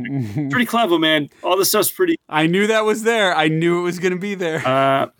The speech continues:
Speaker 2: I mean, this is great. The, you know, pop it on tonight for the opening scene, and you'll be hooked 'cause it's just kinda, like, panning over his apartment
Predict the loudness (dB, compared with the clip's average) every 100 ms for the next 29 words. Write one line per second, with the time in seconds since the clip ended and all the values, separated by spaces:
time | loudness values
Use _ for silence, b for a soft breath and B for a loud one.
0 | _ _ -2 0 2 0 0 0 0 0
1 | -2 -2 -2 -2 -8 _ -20 -16 -10 -2
2 | 0 0 -2 -2 -2 0 0 0 -2 -2
3 | -2 -4 -2 -2 0 -2 0 0 0 -4
4 | -8 _ _ -2 0 0 -4 -12 _ _
5 | 0 0 0 0 0 -2 -4 -2 0 0
6 | 0 0 0 -2 -2 0 2 2 2 0
7 | -4 b b b b b b _ -4 0
8 | 2 2 2 2 2 0 -2 -2 -2 0
9 | -6